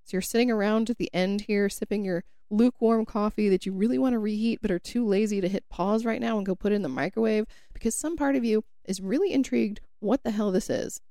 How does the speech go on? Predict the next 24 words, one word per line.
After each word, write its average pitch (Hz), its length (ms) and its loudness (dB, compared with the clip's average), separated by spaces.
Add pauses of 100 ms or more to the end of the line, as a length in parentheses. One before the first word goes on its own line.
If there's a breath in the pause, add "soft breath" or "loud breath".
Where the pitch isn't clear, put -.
(240)
So - 140 -10
you're 170 100 -2
still 254 280 2
here, 214 360 2 (340)
watching 254 280 0
that 247 160 0
bar 208 260 2
go 196 320 4
and 170 160 -2
listening 202 380 -2
to - 100 -14
me 185 140 -4
now 175 240 -2
drone 165 320 -2
on 202 420 -2
and 190 140 -2
on 180 500 -2
about 165 380 -2
absolutely 208 640 0
nothing, 151 460 -2 (380 soft breath)
because 226 180 4
at 226 100 2
this 302 120 4
point, 262 320 0